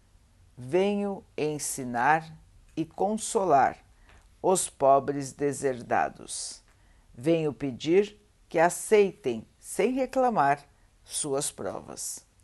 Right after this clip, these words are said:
Podem chorar, pois a dor foi consagrada no Jardim das Oliveiras. Mas esperem, pois os anjos consoladores virão enxugar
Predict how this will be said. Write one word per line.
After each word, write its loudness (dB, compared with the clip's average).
Podem 4
chorar, -2
pois 0
a 6
dor 2
foi -4
consagrada 0
no -6
Jardim -2
das -2
Oliveiras. -6
Mas 0
esperem, 0
pois -2
os -4
anjos -4
consoladores 0
virão 2
enxugar 2